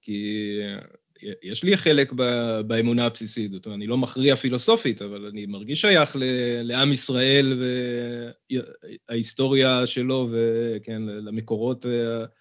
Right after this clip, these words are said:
הדתיים והלאומיים שלנו, מתחבר מאוד בקלות. אני חושב שהמסורת, אני אגיד את זה ככה, אפילו ב-, בלשון קצת של הייק,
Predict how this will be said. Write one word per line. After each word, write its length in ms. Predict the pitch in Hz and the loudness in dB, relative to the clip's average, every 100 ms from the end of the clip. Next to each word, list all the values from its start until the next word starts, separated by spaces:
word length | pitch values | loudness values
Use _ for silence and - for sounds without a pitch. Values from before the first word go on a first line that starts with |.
| _ _ - 113 110 110 | _ _ -4 -2 -2 -4
הדתיים 580 | 110 113 120 131 160 | -4 -2 4 6 6
והלאומיים 420 | 131 117 117 127 139 | 6 4 2 0 0
שלנו, 420 | 135 139 143 143 _ _ _ _ _ | -2 -2 -2 -6 _ _ _ _ _
מתחבר 300 | - 107 113 | -4 0 0
מאוד 240 | 104 139 | 0 0
בקלות. 320 | 165 170 123 | 0 0 -2
אני 40 | - | -4
חושב 160 | 127 | -6
שהמסורת, 840 | 120 107 107 98 147 170 139 131 - _ - _ _ _ _ _ - | -6 -4 -4 0 2 4 2 0 -6 _ -20 _ _ _ _ _ -6
אני 80 | 107 | 0
אגיד 100 | 127 | 0
את 60 | |
זה 80 | 123 | 2
ככה, 240 | 135 131 | 0 -2
אפילו 240 | 98 113 104 | -4 -4 -4
ב-, 180 | 101 98 | -4 -6
בלשון 500 | 101 98 - 117 117 120 _ _ _ _ _ _ _ | -6 -6 -6 -4 -4 -4 _ _ _ _ _ _ _
קצת 220 | - 110 | -8 -6
של 180 | - 110 | -2 -2
הייק, 440 | 104 135 107 101 | 2 2 0 -4